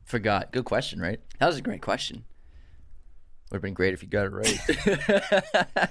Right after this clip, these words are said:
Speaker 2: <laughs>
Speaker 1: I couldn't even picture it, like, oh, man. Yeah, yeah,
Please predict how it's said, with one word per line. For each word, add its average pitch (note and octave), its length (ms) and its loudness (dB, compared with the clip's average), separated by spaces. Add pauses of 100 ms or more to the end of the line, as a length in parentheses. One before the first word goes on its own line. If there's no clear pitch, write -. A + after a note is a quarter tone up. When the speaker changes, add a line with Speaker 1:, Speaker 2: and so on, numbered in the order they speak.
Speaker 2:
<laughs> - 100 -20
Speaker 1:
I B2+ 100 4
couldn't F3 180 6
even A#2 160 2
picture B2 380 4
it, - 200 -4
like, G2+ 180 0 (300)
oh, - 100 -12
man. G2+ 480 0 (1040)
Yeah, A2 300 4
yeah, F#2+ 200 -4